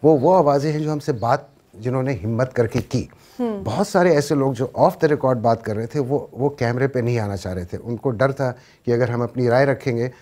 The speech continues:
Speaker 1: तो पुलिस अगले दिन आके हमें गिरफ्तार कर सकती है।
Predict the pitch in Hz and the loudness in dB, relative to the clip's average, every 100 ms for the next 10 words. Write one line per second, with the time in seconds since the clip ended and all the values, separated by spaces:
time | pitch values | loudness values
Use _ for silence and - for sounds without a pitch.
0 | _ _ 131 127 - - 120 135 135 - | _ _ 2 2 0 -6 -2 -2 -2 -6
1 | 110 113 127 120 123 117 - 107 107 113 | -8 -4 -4 -2 -4 -4 -4 -6 -4 -6
2 | 113 113 107 104 - 110 104 92 92 - | -4 -4 -4 -4 -2 -2 -4 -10 -12 -14
3 | 87 | -16